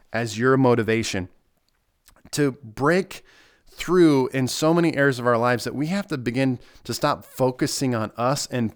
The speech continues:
focus on other people. And it's amazing how that will release things in our lives and take away fears, anxieties, just by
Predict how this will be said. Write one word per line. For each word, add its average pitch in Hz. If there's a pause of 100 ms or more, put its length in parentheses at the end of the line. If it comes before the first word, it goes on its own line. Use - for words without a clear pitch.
focus 135
on 113 (480)
other 131
people. 117
And 131
it's 135
amazing 143 (340)
how 139
that 156
will 175
release 135 (200)
things 139 (160)
in 139
our 127
lives 110
and 117 (540)
take 156
away 135
fears, 131
anxieties, 120
just -
by 143